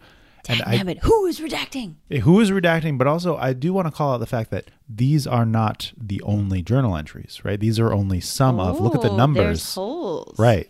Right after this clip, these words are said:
Speaker 1: These are only, you know, a handful of the few journal entries that were being shown.
Speaker 2: How do I get my hands on the rest of that journal?
Speaker 1: Right. Doesn't exist.
Speaker 2: Sure it does.
Speaker 1: Yeah. And so that second one on the page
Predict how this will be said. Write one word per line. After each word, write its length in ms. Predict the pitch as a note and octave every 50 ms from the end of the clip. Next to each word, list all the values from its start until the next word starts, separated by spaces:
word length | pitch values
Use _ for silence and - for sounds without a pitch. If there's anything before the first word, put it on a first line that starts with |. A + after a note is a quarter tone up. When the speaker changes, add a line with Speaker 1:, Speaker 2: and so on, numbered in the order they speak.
| _ -
Speaker 1:
These 240 | B2 C#3 C3+ A2+
are 160 | B2+ A#2 - -
only, 520 | A#2 A#2+ A#2+ A2+ G#2+ G2+ F#2 F2+ F2 - - _ _ _
you 100 | - G2
know, 60 | F2+ -
a 100 | - -
handful 920 | A#2+ - A2 - B2 B2+ C3 C3 B2+ A#2 - - G#2+ F#2+ F2 E2+ F#2 -
of 440 | - G2 F#2 F2 E2+ E2+ D#2+ G#2+ G#2
the 100 | G2 F#2+
few 320 | - - - A#2 G#2+ G2 F#2
journal 360 | F#2 G2+ G#2 G#2+ G2+ F#2 E2+
entries 300 | E2 D#2+ - E2+ F2 D#2+
that 140 | F2+ F2 F2+
were 100 | E2+ D#2+
being 240 | E2 E2 D#2+ D#2+
shown. 460 | D#2+ - - - G2+ F#2 D#2 C#2 - - -
Speaker 2:
How 160 | - - D#3+
do 80 | D#3 D3+
I 80 | D3+ D3
get 160 | D3+ D3 D3+
my 100 | D3+ D3+
hands 260 | D3+ D#3 D#3 D3+ D3+
on 100 | D3+ D3
the 60 | D3
rest 220 | C#3+ D3 D3+ - -
of 60 | -
that 100 | D3+ D3+
journal? 340 | - - D2+ D2+ - - - - _ _
Speaker 1:
Right. 240 | E2+ E2+ E2 D#2 - _ _ _ _ _ _ _ _ _ _ _ _ _ _ _ _ _ _ _ _ _ _ _ _ -
Doesn't 220 | G2+ F2 E2+ E2
exist. 320 | D#2+ D#2+ E2+ - - - - _ _ _ _ _ _ _ _ _ _
Speaker 2:
Sure 560 | - - - - - - - - - D#3+ D3+
it 120 | D3+ - _
does. 480 | - D#3 - - _ _ _ - -
Speaker 1:
Yeah. 140 | D3+ A#2+ - - - - - - - -
And 120 | B2+ A#2+
so 240 | G#2+ - C3+ B2 A#2
that 240 | A2+ A#2+ A#2 - - _ _ _ - -
second 340 | - - - D3+ D3+ C#3+ D#3
one 120 | D3 C3+ B2+
on 100 | A#2+ A2+
the 60 | G#2
page 460 | - - A#2 G#2+ G#2 G2+ F#2 - -